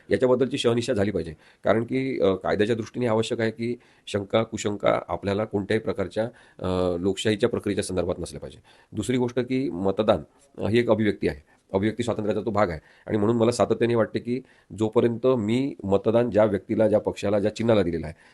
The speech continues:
त्या व्यक्तीपर्यंत ते मतदान पोचलं की नाही याच्याबद्दलची शाश्वती आणि शहनिशा मला करता येत नाही, पड-, पडताळणी करता येत नाही, तोपर्यंत ती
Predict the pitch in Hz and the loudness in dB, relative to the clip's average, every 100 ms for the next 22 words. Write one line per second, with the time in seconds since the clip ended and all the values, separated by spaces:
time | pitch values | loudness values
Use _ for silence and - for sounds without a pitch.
0 | _ - 113 104 101 131 123 123 120 131 | _ -2 0 0 0 0 2 0 0 -2
1 | 104 110 117 117 110 110 127 120 120 107 | 0 0 -2 -2 -4 -2 -4 -2 0 0
2 | 120 110 104 107 127 120 92 113 110 - | 0 0 0 -2 -4 -6 -2 -2 -2 -6
3 | _ - - 92 110 - 107 127 135 120 | _ -20 -8 -4 -2 2 4 4 4 4
4 | 113 101 104 98 101 - 95 98 101 98 | 2 0 0 -2 -2 0 -2 0 0 2
5 | 123 123 98 95 98 117 101 120 117 123 | 2 0 -2 -2 -4 -4 -2 -2 -2 -6
6 | 123 | -8